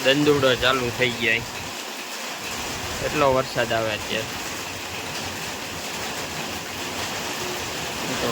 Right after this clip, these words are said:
વરસાદ આવી ગયો છે ને આપણે જવું છે ગામમાં. અત્યારે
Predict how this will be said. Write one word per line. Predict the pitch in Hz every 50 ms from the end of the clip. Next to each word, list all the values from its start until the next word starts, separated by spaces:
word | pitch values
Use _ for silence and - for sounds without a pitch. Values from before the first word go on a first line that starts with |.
| 107 117
વરસાદ | 120 117 - - - 143 131 135 131 131
આવી | 135 135 135 135 131 131
ગયો | 131 131 123 -
છે | - 139 131 123
ને | 113
આપણે | 110 - - - 120 117 120
જવું | 120 120 120 117 104
છે | - 110 107 117
ગામમાં. | 113 120 127 127 120 117 127 147 - - - - - - - - - - - - - - - - - - - - - - - - - - - - -
અત્યારે | - - 127 127 127 123 123